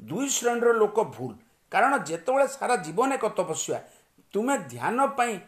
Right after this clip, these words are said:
ଚେଷ୍ଟା କରିବା ବା ନ କରିବା ନିରର୍ଥକ। ଏକ ଗୋଷ୍ଠୀର ଲୋକ ଅଛନ୍ତି, ଯେଉଁମାନେ ଯୁକ୍ତି କରନ୍ତି, "ତୁମେ ଏପରି କହିବା କଥା, ତୁମେ ସେପରି କରିବା କଥା।" ଧ୍ୟାନରେ କ'ଣ କରିବା କଥା, କ'ଣ ନ କରିବା କଥା ଅଛି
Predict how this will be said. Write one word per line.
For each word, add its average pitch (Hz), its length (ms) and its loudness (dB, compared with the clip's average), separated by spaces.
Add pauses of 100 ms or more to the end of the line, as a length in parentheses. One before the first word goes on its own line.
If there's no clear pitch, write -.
(240)
ଚେଷ୍ଟା 185 380 2
କରିବା 233 480 4
ବା 214 220 4
ନ 185 160 -2
କରିବା 247 420 6
ନିରର୍ଥକ। 185 460 2 (580)
ଏକ 226 260 0
ଗୋଷ୍ଠୀର 196 440 -2
ଲୋକ 233 240 4
ଅଛନ୍ତି, 226 680 2 (200)
ଯେଉଁମାନେ 226 380 6
ଯୁକ୍ତି 185 320 -4
କରନ୍ତି, 226 420 2
"ତୁମେ 226 220 -2
ଏପରି 226 320 2
କହିବା 214 340 6
କଥା, 190 300 0 (400)
ତୁମେ 262 180 0
ସେପରି 247 400 -2
କରିବା 214 360 4
କଥା।" 185 360 -2 (460)
ଧ୍ୟାନରେ 233 500 4
କ'ଣ 269 360 4
କରିବା 226 360 4
କଥା, 226 320 0
କ'ଣ 226 300 0
ନ 214 120 0
କରିବା 220 340 4
କଥା 208 300 0
ଅଛି - 300 -2